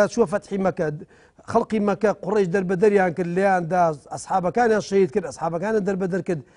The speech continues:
ئیهانەیان کردن. هەر چی تومە و قسەی ناشرینە دوای پێغەمبەریان خست لەوەی کە درۆزنە،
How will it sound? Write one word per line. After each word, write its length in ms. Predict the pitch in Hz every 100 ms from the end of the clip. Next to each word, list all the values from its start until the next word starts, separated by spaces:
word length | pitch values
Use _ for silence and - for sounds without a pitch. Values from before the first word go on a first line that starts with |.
| _ -
ئیهانەیان 500 | 180 185 196 220 208 -
کردن. 280 | 190 175 160 - _ -
هەر 80 | 202 -
چی 100 | - 226 156
تومە 280 | - 208 208
و 40 | 220
قسەی 200 | - 220
ناشرینە 360 | 208 185 208 202 185
دوای 160 | 202 -
پێغەمبەریان 480 | 180 180 233 226 196
خست 140 | 185 175
لەوەی 160 | 180 196
کە 60 | 180
درۆزنە، 520 | 175 180 147 220 233